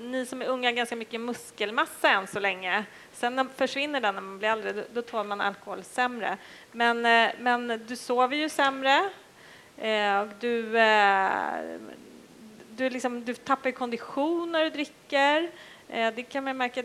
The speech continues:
alltså, det är också kopplat till träning, att det är inte så, det går inte alltid jättebra att träna när man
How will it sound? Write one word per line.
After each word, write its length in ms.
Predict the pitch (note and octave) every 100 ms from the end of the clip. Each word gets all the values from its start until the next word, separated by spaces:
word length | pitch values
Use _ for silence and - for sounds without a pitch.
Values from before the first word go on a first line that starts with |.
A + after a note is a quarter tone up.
| B3
alltså, 180 | A#3+
det 100 | A#3
är 120 | C4+ C#4
också 160 | C4+
kopplat 300 | C4+ C4+ A#3
till 100 | A3+
träning, 460 | A3+ B3 G#3+ A#3 B3
att 120 | A3+
det 60 | B3
är 20 |
inte 180 | A#3 -
så, 280 | F#3+ E3 F#3 - - -
det 80 | A3+
går 120 | A#3
inte 160 | B3 A#3+
alltid 300 | G3 - G3
jättebra 800 | G#3 - - G3 G3 - A#3 B3+
att 100 | G#3
träna 320 | - F3 F3 -
när 60 | A3
man 200 | G3+ F#3+